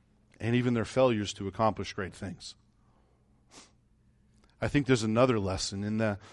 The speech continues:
the diversity of this list. We have to fight. We have to resolve as brothers and sisters in Christ to kill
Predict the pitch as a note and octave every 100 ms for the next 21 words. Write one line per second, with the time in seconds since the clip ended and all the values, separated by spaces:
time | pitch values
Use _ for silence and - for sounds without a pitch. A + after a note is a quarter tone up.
0 | - G#2+ A#2 A2+ A#2 A2+ E3 - C3 G#2
1 | G2 F2 F2+ - A2 D3 - - - -
2 | _ _ _ _ _ _ _ _ _ _
3 | _ _ _ _ A2 C#3 D3+ - G2+ -
4 | - A2+ F2+ - - G2+ C#3 D3 B2 A2
5 | G2 F2+ F2 G#2 A2 F#2 - - - -
6 | - G#2+ G2 A2 C3+ C#3 A2+ - A#2 A#2+
7 | F#2+ F#2+ A2 G#2 - - G#2+ - - D3+
8 | B2 G2